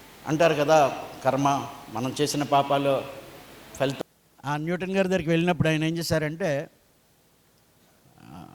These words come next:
అసలు నా జన్మ ఏం పాపం గత జన్మలో చేశాను, ఎందుకు నాకు ఈ జన్మలో ఈ కష్టం వచ్చింది?" అని అడిగితే ఆయన అన్నారు, "నాయనా, ఇది మాటలతో తెలిసేది కాదు,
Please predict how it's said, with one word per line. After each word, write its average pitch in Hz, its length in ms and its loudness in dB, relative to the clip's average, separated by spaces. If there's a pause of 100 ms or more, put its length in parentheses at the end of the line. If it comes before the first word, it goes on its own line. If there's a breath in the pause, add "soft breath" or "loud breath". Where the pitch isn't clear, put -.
అసలు 165 220 -4
నా 156 280 -2
జన్మ 156 600 -2 (220)
ఏం 151 220 -2
పాపం 160 460 -2
గత 151 120 -4
జన్మలో 156 360 -2 (120)
చేశాను, 156 440 -4
ఎందుకు 165 260 -4
నాకు 151 220 -2
ఈ 135 200 -2
జన్మలో 139 560 -4
ఈ 135 80 -4
కష్టం 139 360 -2
వచ్చింది?" 90 460 -8 (1300 soft breath)
అని 139 140 2
అడిగితే 156 340 2
ఆయన 143 140 2
అన్నారు, 151 320 0
"నాయనా, 143 420 0
ఇది 127 200 -4
మాటలతో 151 560 -2
తెలిసేది 131 480 -6
కాదు, 107 320 -8